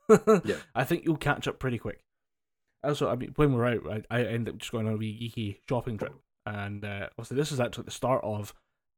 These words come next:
Speaker 2: uh, industrial action in Edinburgh for the, the bins. So the bin
Speaker 1: Hmm.
Speaker 2: men of Edinburgh decided that they're gonna go on strike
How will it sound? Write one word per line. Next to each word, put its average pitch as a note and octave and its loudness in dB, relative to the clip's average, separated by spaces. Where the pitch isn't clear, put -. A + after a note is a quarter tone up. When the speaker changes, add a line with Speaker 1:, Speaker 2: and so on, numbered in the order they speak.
Speaker 2:
uh, - -6
industrial A2 -2
action A2+ -6
in G#2+ -2
Edinburgh G#2 -4
for A#2+ -4
the, G#2+ 0
the A2 -4
bins. C3+ -2
So A#2+ 0
the A2 0
bin C#3+ 2
Speaker 1:
Hmm. E3 2
Speaker 2:
men G#2 0
of A#2 -4
Edinburgh A#2+ 0
decided A2+ -4
that A#2 -2
they're G#2+ -4
gonna A2 -2
go A2 -2
on G#2+ -2
strike - -8